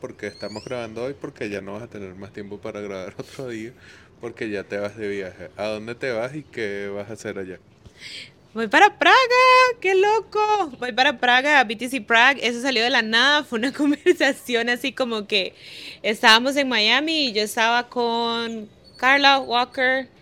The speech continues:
Speaker 2: Vanessa, que, este, es la directora de marketing o cabeza de marketing, la C M O de Damos. <laughs> Este, es la esposa del creador de Damos, entonces, y es una mente brillante, entonces se está encargando de todo el marketing.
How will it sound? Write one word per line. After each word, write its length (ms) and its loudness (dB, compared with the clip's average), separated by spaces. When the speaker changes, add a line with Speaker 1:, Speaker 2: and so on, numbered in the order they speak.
Speaker 2:
Vanessa, 540 0
que, 540 -2
este, 960 -2
es 280 -8
la 300 -2
directora 400 0
de 60 0
marketing 600 -2
o 120 -4
cabeza 400 -2
de 80 0
marketing, 400 -2
la 120 2
C 200 0
M 120 4
O 120 0
de 100 -2
Damos. 320 4
<laughs> 880 -4
Este, 560 6
es 60 4
la 80 6
esposa 400 6
del 500 -4
creador 340 6
de 60 4
Damos, 320 6
entonces, 300 -8
y 120 0
es 180 0
una 220 2
mente 260 -2
brillante, 400 2
entonces 360 -6
se 80 -6
está 180 -8
encargando 340 -2
de 60 0
todo 160 -2
el 60 -2
marketing. 440 -2